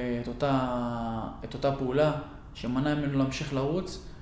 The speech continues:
בשלב הזה יש צורך להפסיק את המשחק, לצאת החוצה, וללכת בעצם לבדיקה, אבחון של, אה, פיזיותרפיסט, שהוא יכול להמשיך, להפנות אותו להמשך מצב, להמשך, אה, בירור.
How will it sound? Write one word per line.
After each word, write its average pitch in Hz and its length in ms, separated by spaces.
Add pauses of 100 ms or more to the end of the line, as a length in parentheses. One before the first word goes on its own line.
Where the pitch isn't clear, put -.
(800)
בשלב 139 360
הזה 143 160
יש 139 180
צורך 143 220
להפסיק 131 380
את - 100
המשחק, 117 800
לצאת 143 280
החוצה, 170 400 (500)
וללכת 135 1000 (120)
בעצם 120 360
לבדיקה, 117 760
אבחון 160 360
של, 117 220
אה, 113 120 (140)
פיזיותרפיסט, 120 640 (120)
שהוא 123 300 (420)
יכול 135 180
להמשיך, 131 420
להפנות 131 340
אותו 127 160
להמשך 120 400
מצב, 143 300 (540)
להמשך, 135 420
אה, 120 420
בירור. 165 440